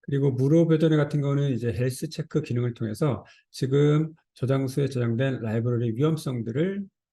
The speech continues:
지금 보시는 것처럼 크리티컬, 시비어, 모더레이트 이런 식으로 해서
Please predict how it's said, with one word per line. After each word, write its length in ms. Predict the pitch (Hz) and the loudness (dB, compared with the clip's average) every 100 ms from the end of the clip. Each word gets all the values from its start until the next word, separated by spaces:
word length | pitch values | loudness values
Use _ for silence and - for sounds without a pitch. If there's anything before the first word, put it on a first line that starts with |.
| _ _ | _ _
지금 200 | _ 127 | _ -14
보시는 220 | 110 113 | -10 -8
것처럼 280 | 101 104 107 | -10 -10 -10
크리티컬, 680 | - 151 - 147 175 220 - _ _ | -10 -14 -6 -2 -2 -2 -8 _ _
시비어, 760 | - 156 143 147 156 160 170 123 | -8 -8 -2 0 0 0 -4 -6
모더레이트 440 | 101 107 101 98 | -4 -2 -4 -4
이런 140 | 107 | -6
식으로 180 | 101 - | -6 -8
해서 300 | 95 135 113 | -6 -6 -6